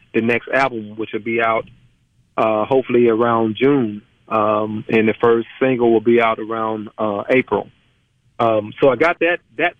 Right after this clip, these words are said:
coming, uh, coming along, um, you know, so I'm, I'm really grateful for that. And, uh, I'm just, you know, doing my same old thing. Uh, every day, you know, I, I can spend at home. I, I spend it,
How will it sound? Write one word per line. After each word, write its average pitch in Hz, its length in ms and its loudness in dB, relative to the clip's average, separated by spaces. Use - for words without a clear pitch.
coming, 127 280 -12
uh, 110 180 -10
coming 131 260 0
along, 113 460 0
um, 110 540 -4
you 120 120 2
know, 117 240 2
so 127 80 2
I'm, 113 160 -2
I'm 113 160 -4
really 139 160 4
grateful 123 400 0
for 113 140 0
that. 117 260 2
And, 135 200 2
uh, 139 40 2
I'm 147 180 -4
just, 160 180 0
you 147 140 2
know, 139 120 2
doing 151 260 0
my 151 80 0
same 156 200 0
old 143 200 2
thing. 139 360 -2
Uh, 107 280 -2
every 131 200 2
day, 143 420 2
you 131 140 -6
know, 127 180 4
I, 127 380 2
I 123 40 -2
can 117 320 -4
spend 151 220 4
at 139 100 0
home. 139 400 -2
I, 120 180 0
I 117 120 -2
spend 135 220 2
it, 127 100 -2